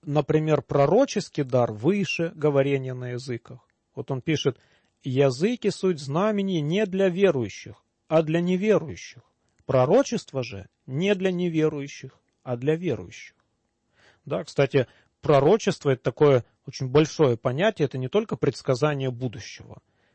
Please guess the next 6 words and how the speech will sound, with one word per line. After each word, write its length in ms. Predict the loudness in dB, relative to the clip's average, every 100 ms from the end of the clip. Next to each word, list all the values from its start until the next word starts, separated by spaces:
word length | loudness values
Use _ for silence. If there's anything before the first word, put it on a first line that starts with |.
| _
Пророчество — 640 | -2 2 2 0 -2 -2 0
это 180 | 0 2
вообще, 440 | -2 0 -2 -2 -4 _ _
когда, 480 | -6 -2 2 2 0 _ _ _ _ _ _
а, 200 | -2 -2
человек 520 | 0 2 4 2 -2